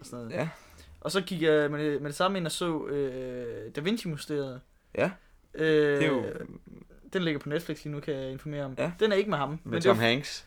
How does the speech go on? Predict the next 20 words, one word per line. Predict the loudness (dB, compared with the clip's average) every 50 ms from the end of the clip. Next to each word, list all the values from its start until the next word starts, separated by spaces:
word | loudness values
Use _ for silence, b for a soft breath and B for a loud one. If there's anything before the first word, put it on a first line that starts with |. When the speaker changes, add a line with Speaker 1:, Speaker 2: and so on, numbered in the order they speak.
| -8 -2
Speaker 1:
Ja, | 2 2 2 2 2
den | 2
er | 2
med | 2 0
Tom | -2 -2 -2 -2
Hanks. | -2 -2 -2 -2 -4 -6 -10 -12 b b b b
Men | b 0
det | 0
var, | 2 4 6 8
før | 8
jeg | 8 8
lige | 6 4 0
var | 0
klar | 2 4 4 4
til | 4 2
nummer | -2 -4 -4 -6
to, | -2 2 4 4 4 2
Engle | -2 -2 -2 0 0 0
og | 0
Dæmoner, | 0 -2 -2 -2 -4 -6 -8